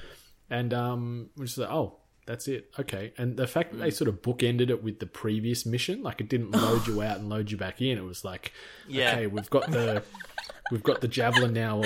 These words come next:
Speaker 1: whatever. Let's, let's keep going." And then you get smashed through the bridge and you're like, "Oh,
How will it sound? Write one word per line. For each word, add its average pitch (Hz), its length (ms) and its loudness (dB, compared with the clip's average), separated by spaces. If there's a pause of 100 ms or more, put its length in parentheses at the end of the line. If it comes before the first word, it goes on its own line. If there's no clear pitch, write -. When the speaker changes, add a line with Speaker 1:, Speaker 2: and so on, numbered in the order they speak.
Speaker 1:
whatever. 104 440 0
Let's, 123 280 -2
let's 120 140 -4
keep 117 180 0
going." 113 260 2
And 113 60 0
then 117 100 2
you 110 140 2
get - 280 -4
smashed - 360 2
through 131 100 6
the 117 80 4
bridge 120 300 4
and 117 60 2
you're 110 100 0
like, 98 200 -6
"Oh, - 280 2